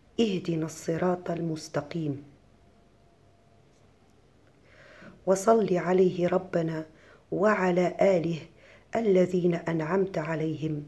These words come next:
وهديتهم صراط الذين أنعمت عليهم،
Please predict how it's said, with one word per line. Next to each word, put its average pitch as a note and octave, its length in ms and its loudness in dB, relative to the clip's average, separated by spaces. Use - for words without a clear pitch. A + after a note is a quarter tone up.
وهديتهم E3 1040 0
صراط G#3 600 4
الذين F#3 840 2
أنعمت E3 500 0
عليهم، C#3+ 640 -4